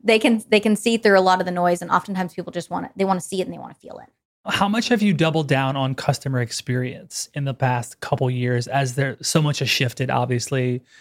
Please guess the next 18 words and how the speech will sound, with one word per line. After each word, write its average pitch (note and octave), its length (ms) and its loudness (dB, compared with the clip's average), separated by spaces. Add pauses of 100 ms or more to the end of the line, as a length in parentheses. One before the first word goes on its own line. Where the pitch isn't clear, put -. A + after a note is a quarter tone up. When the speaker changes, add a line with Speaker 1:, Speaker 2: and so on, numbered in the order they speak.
(300)
Speaker 2:
I C#3 360 -2
don't C3 80 2
know C3 80 0
what B2+ 140 0
stage B2 420 0
we're B2+ 80 2
at B2+ 160 2
in B2+ 120 -2
this B2 140 0
pandemic, B2+ 600 2
endemic, B2+ 460 0
post-demic, C3 500 2
but C#3+ 120 2
we E3+ 180 2
know E3 80 4
we're D#3+ 100 0
in E3 100 4
this D3+ 220 0